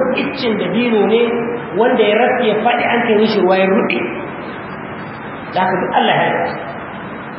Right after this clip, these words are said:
A waccan ayar, "Fa kanu ka hashimil mu'tad." Suka zama kamar rududdugaggar danga, kamar ya fitaccen darni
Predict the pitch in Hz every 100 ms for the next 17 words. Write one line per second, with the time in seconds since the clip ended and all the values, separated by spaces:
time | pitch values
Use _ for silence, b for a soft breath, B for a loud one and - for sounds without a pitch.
0 | - - - - - - - - - -
1 | - - 165 202 - 196 196 202 196 -
2 | - - 208 220 214 220 190 - 214 196
3 | 165 156 185 262 254 254 - - - -
4 | - - - - - - 240 226 214 226
5 | 247 - 196 226 262 208 - - 202 196
6 | 254 - 170 185 247 240 233 - - -
7 | - - - - - - - - - -
8 | - - - 240 254 226 - - 220 -
9 | 240 220 196 - 208